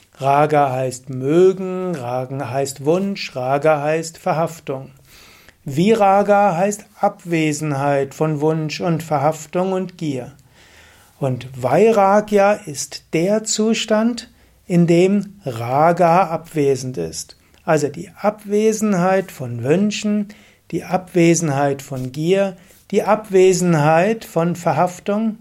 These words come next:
das ist Vairagya. Shankara definiert es hier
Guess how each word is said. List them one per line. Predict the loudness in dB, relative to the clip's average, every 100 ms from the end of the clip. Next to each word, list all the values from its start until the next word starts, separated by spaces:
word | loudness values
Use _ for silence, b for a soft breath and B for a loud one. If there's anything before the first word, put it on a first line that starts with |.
| -12
das | -6 -6 -4
ist | -4 -6 -8 _ _ _ -4
Vairagya. | 2 4 4 0 -2 -6 -6 -8 -14 _ B B B B B B B -4
Shankara | 2 4 4 4 4
definiert | 4 0 2 0 2 2 2
es | -2 -6
hier | -4 0 0